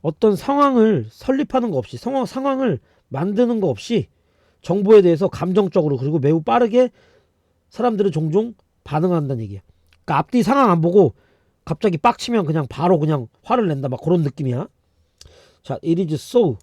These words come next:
자, 여기서 it은 우리가 열심히 공부했잖아. 가주어, 진주어. 그럼 이제 해석을 잘해야지. it은 해석하지 말고 매우 중요하대. 뭐가? 자, for us 이러면은 이게 뭐야? 의미상의 주어잖아. 그지?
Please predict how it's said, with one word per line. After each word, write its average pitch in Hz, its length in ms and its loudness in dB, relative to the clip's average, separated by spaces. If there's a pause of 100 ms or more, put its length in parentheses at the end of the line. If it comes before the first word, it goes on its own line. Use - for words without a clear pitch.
(140)
자, 120 180 -8
여기서 151 220 -2
it은 147 600 0
우리가 139 360 0 (720)
열심히 190 360 0
공부했잖아. 170 640 -2 (160)
가주어, 180 680 0 (360)
진주어. 156 480 -6 (520)
그럼 147 160 -2
이제 143 140 0
해석을 196 240 2
잘해야지. 139 500 -2
it은 160 240 -4
해석하지 190 320 -4
말고 135 480 -2 (380)
매우 214 260 4
중요하대. 180 460 0
뭐가? 131 440 0 (360)
자, 131 160 -8
for 311 340 -2
us - 280 -4
이러면은 165 420 0
이게 139 160 -2
뭐야? 165 300 2 (320)
의미상의 214 640 -2
주어잖아. 143 460 -2
그지? 156 240 -10